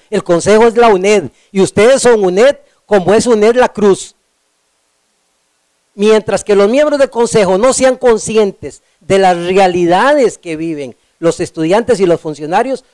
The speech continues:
¿cómo vamos a cambiarles el chip? Y finalmente, este, tiempo.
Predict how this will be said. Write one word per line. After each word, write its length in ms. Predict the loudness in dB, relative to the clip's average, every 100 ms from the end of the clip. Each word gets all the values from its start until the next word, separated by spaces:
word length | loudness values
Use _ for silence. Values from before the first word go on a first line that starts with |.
| _
¿cómo 240 | -4 0
vamos 320 | 2 2 0 -4
a 100 | -6
cambiarles 460 | -6 -2 -2 -2
el 140 | -8 -16
chip? 200 | -20 -20 _ _ _ _ _ _ _ _ _ _ _ _ _ _ _ _ _ _ _ _ _ _ _
Y 80 | -12
finalmente, 920 | -2 0 2 0 0 0 0 -2 _
este, 640 | -12 -12 -6 -4 -2 -4 -10 _ _ _ _ _ _ _ _ _ _ _ _ _ _ _ _ _ _
tiempo. 340 | -4 -4 -6